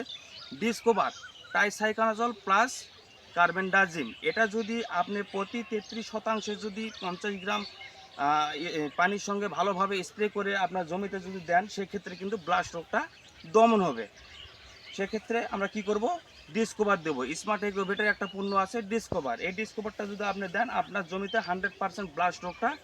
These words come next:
দমন হবে। আরেকটা রোগ দেখা দেয়, সেটা হচ্ছে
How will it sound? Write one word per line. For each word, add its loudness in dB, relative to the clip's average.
দমন 4
হবে। 0
আরেকটা 0
রোগ -2
দেখা 0
দেয়, 0
সেটা -2
হচ্ছে 0